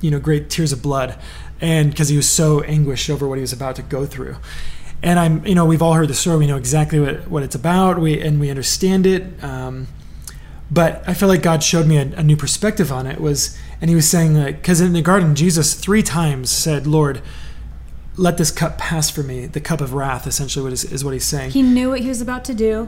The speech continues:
Speaker 1: He
Speaker 2: and
Speaker 1: knew
Speaker 2: he
Speaker 1: what he was
Speaker 2: knew
Speaker 1: about
Speaker 2: he was doing, he knew
Speaker 1: Yeah.
Speaker 2: who he was doing it for.
Speaker 1: Yeah, who was he doing it for? His bride.
Speaker 2: Mm-hmm.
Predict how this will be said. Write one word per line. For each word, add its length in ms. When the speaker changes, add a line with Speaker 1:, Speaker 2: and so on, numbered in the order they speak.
Speaker 1:
He 200
Speaker 2:
and 80
Speaker 1:
knew 80
Speaker 2:
he 40
Speaker 1:
what 0
he 40
was 100
Speaker 2:
knew 80
Speaker 1:
about 100
Speaker 2:
he 100
was 160
doing, 280
he 100
knew 120
Speaker 1:
Yeah. 180
Speaker 2:
who 180
he 160
was 140
doing 200
it 100
for. 280
Speaker 1:
Yeah, 140
who 180
was 140
he 60
doing 160
it 100
for? 200
His 180
bride. 340
Speaker 2:
Mm-hmm. 420